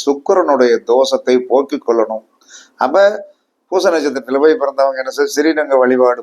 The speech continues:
பண்ணுவது, பிற, அஹ், மகாலட்சுமி வழிபாடு பண்ணது மிக மிக சாலச் சிறந்தது. வாழ்க்கை வெற்றியோ-, வெற்றியோட இருக்கும், நல்லா இருக்கும். அதற்கடுத்து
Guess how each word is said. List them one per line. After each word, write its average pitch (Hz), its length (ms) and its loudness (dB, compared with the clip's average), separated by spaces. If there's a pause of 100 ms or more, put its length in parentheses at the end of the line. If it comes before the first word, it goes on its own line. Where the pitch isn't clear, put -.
பண்ணுவது, 113 440 -4 (1120)
பிற, 139 120 4 (1040)
அஹ், 110 300 -2 (100)
மகாலட்சுமி 147 560 0 (100)
வழிபாடு 120 380 -2 (100)
பண்ணது 110 280 -14 (160)
மிக 127 260 0
மிக 135 160 -2 (120)
சாலச் 123 400 2
சிறந்தது. 113 440 -8 (200)
வாழ்க்கை 131 340 0 (140)
வெற்றியோ-, 120 500 -2
வெற்றியோட 127 500 2
இருக்கும், 131 320 -4 (360)
நல்லா 135 220 4
இருக்கும். - 240 -12 (1000)
அதற்கடுத்து 135 500 0